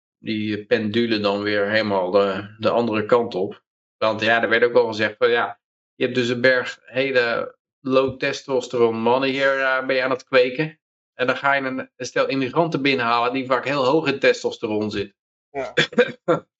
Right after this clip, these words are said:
Speaker 1: Wat denk je dat er dan gaat gebeuren?
Speaker 2: Ja. Ja, is wel
Speaker 1: Ja, hier
Speaker 2: duidelijk.
Speaker 1: zijn dus mensen die zich, filosofen die zich zorgen maken over dat er, eh, te veel mensen blijven alleen. En het is natuurlijk wel zo dat als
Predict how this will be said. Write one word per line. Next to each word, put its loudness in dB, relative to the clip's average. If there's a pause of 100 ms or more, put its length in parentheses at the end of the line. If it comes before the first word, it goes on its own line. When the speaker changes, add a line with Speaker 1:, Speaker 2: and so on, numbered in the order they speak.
(460)
Speaker 1:
Wat -2
denk -6
je -14
dat -6
er -8
dan -2
gaat -4
gebeuren? -10 (400)
Speaker 2:
Ja. 0 (340)
Ja, 4
is -2
wel -2
Speaker 1:
Ja, 2
hier 2
Speaker 2:
duidelijk. 0
Speaker 1:
zijn 0
dus -2
mensen -4
die -2
zich, -4 (160)
filosofen 0
die -6
zich -2
zorgen 0
maken 0
over 0
dat 2
er, -4
eh, -2
te -10
veel 0
mensen 0
blijven 2
alleen. 0
En 0
het 2
is 4
natuurlijk 2
wel 4
zo 4
dat 0
als -4